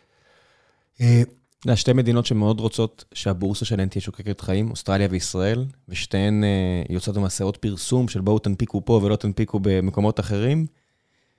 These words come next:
Speaker 2: זה פשוט הרבה בשר על השולחן משאירים פה. אתה יודע, היו מורידים את החסמים הרגולטוריים, עוזרים לחברות, ובתמורה אומרים, "כשיגיע הזמן, בוא תעשה לי טובה ותנפיק פה." לא יודע איך אפשר לחייב דבר כזה, אבל
Speaker 1: אז תראה, האוסטרלים עושים משהו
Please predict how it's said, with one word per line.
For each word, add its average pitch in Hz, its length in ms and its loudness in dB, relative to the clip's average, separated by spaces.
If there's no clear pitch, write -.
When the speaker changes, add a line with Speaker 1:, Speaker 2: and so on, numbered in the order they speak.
Speaker 2:
זה 98 80 -12
פשוט - 400 -10
הרבה 104 200 4
בשר 117 340 4
על 110 80 4
השולחן 101 360 2
משאירים 95 400 -2
פה. 90 100 -6
אתה 92 60 -2
יודע, 98 100 2
היו 104 220 4
מורידים 107 560 2
את 113 100 0
החסמים 113 420 4
הרגולטוריים, 110 580 4
עוזרים 104 500 4
לחברות, 104 500 2
ובתמורה 139 440 2
אומרים, 143 500 4
"כשיגיע 127 500 4
הזמן, 135 360 4
בוא 117 120 6
תעשה 120 260 2
לי 120 80 4
טובה 113 240 4
ותנפיק 104 500 0
פה." 101 200 4
לא 113 40 -4
יודע 117 100 4
איך 117 100 0
אפשר 123 160 0
לחייב 123 400 4
דבר 104 300 4
כזה, 101 320 2
אבל 101 300 2
Speaker 1:
אז 139 100 6
תראה, 151 160 6
האוסטרלים 143 1000 6
עושים 135 360 6
משהו 127 580 6